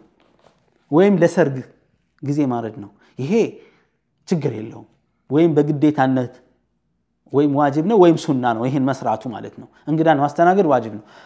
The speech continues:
በእርድ እንጂ በሌላ ማስተናገድ የማይችል ከሆነ እንግዳውን ለማስተናገድ ማረድ ግዴታ ይሆንበታል። ግልጽ ነው። እ፣ ወይም ሱና ይሆናል። ለሰርጉም ልክ እንደዚሁ። ምክንያቱም ነቢያችን ሰለላሁ ዐለይሂ ወሰለም ምን ብለዋል?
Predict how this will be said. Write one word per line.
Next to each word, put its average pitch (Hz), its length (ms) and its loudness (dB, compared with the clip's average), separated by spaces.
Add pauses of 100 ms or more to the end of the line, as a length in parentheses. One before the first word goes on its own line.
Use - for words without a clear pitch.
(520)
በእርድ 208 360 2
እንጂ 214 220 2
በሌላ 185 300 4
ማስተናገድ 180 460 0
የማይችል 185 320 -2
ከሆነ 226 280 -2 (360)
እንግዳውን 165 380 2
ለማስተናገድ 151 560 -2 (380)
ማረድ 151 320 0 (140)
ግዴታ 135 340 -4
ይሆንበታል። 113 580 -10
ግልጽ 127 220 -10
ነው። - 140 -20 (1900)
እ፣ 147 60 2 (440)
ወይም 180 240 6
ሱና 160 300 0
ይሆናል። 110 360 -6 (640)
ለሰርጉም 175 480 2
ልክ 147 180 -2
እንደዚሁ። 110 380 -14 (1800)
ምክንያቱም 151 420 -4
ነቢያችን 143 440 -2
ሰለላሁ 135 300 -8
ዐለይሂ 131 180 -6
ወሰለም 131 260 -8
ምን 131 120 -4
ብለዋል? 123 320 -4